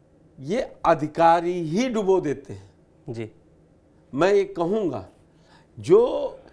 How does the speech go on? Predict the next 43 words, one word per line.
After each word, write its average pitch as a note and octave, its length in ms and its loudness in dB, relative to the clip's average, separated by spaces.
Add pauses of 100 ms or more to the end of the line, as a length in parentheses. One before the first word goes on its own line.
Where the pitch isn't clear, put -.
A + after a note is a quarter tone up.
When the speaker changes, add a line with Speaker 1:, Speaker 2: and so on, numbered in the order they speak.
(160)
Speaker 1:
नेता E3 680 0
या F3+ 140 -2
मंत्री D#3 440 -6
होते F3+ 300 -2
हैं, A3+ 80 -4
उनको G#3 360 -4
जो F3+ 260 -2
अधिकारी F#3+ 460 -2
ने F#3+ 60 -4
समझाया, E3+ 380 -4
वो G#3 340 -6
जब F#3 400 -2
किसी G3 340 -6 (500)
अधिकारी D#3 680 0
के A3 400 0 (840)
ने F3 460 0
पूरी F3+ 440 -4
बात G3+ 240 2
सुनने F#3 280 -2
लगते E3+ 280 -4
हैं, G#3 200 -6
तो G#3+ 100 -4
फिर G3+ 180 -6
वो G3+ 120 0
समस्या C#3+ 460 -8
आती - 240 -18
है। - 80 -20 (920)
अधिकारी F3+ 500 2
उनको A#3 240 0
एक A3 140 -2
पिक्चर F#3+ 300 -2
दिखाता F3+ 320 -2
है F#3 100 -2
कि F3 100 0
साहब F3 260 -2
वहाँ E3+ 240 0
ऐसा, D#3+ 220 -4
ऐसा D#3+ 200 -6
है, E3 140 0
अरे G#3+ 220 -4
सब D3 200 -6
हो C3+ 80 -2
जाएगा, C3 360 -6